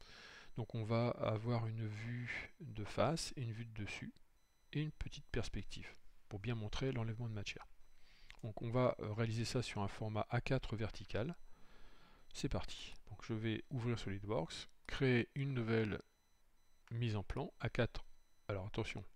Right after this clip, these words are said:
A quatre H, ça veut dire horizontal, A quatre V vertical. Je sélectionne. Euh,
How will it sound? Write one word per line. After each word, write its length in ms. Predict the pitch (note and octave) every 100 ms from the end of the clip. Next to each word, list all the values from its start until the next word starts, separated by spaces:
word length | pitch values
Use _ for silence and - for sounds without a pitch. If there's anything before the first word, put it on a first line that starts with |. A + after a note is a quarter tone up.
| - -
A 80 |
quatre 260 | - A2+ - -
H, 200 | A2 -
ça 60 |
veut 60 | G2+
dire 160 | G#2
horizontal, 580 | - A#2 G#2+ G2+ A#2 C3 -
A 100 | A2
quatre 400 | - - - - - -
V 200 | A2 C3+ -
vertical. 540 | - C3 A#2 B2+ - - - - - - - - - - - - - - - - - - - - _ -
Je 160 | - B2
sélectionne. 720 | - G2 - - C2 F3 B3+ - - - - - - - - - - -
Euh, 600 | G#2 G2+ G2+ G2+ G2+